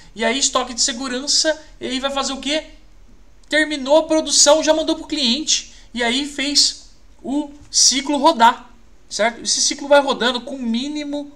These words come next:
possível, certo? O mínimo possível.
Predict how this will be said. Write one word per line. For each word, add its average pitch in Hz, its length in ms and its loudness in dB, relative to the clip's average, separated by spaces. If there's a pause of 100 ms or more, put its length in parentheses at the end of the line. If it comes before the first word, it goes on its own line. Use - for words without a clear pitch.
(140)
possível, 202 840 -4 (760)
certo? 208 440 -4
O - 100 -16
mínimo 220 400 -4
possível. 180 580 -10